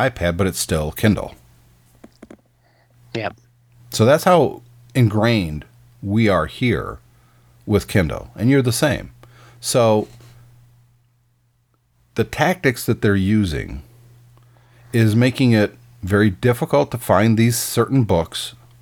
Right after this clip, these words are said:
Speaker 1: on the Amazon website. Uh, they're delaying delivery. They're saying, "Oh, this, this will ship in, you know, four to six weeks or six to ten weeks," even though it's immediately available.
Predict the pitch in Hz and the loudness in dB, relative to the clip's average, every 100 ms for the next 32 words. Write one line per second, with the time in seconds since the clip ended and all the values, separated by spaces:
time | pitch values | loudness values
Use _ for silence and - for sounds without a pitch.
0 | - 78 98 92 98 101 113 120 92 73 | -10 -4 -2 0 0 2 2 2 0 -2
1 | - 71 85 120 - - - - - _ | -4 -6 -6 -8 -14 -20 -20 -20 -20 _
2 | _ _ _ _ _ - 95 92 110 92 | _ _ _ _ _ -6 -2 -2 0 0
3 | 98 98 101 110 117 127 117 117 117 107 | 2 2 4 4 2 0 -4 -2 0 2
4 | 87 87 98 95 - 98 95 85 117 117 | 0 -2 -2 -2 0 0 0 2 2 2
5 | 98 113 - - 123 - - - 113 - | 0 -6 -6 -2 -2 0 0 0 0 0
6 | 98 95 95 87 85 85 - - 120 110 | 2 2 2 2 0 -2 -8 -2 2 2
7 | - 101 - 104 101 - 85 - 107 - | 0 -2 -2 0 0 0 -4 -2 -2 -2
8 | 90 - 101 82 90 67 - - - - | -4 0 2 2 2 0 -6 -14 -14 -20
9 | - - - 123 123 117 - 95 107 101 | -20 -12 0 2 4 4 2 2 4 4
10 | 71 82 76 76 62 60 67 110 | 0 -2 -2 -2 -4 -6 -6 -8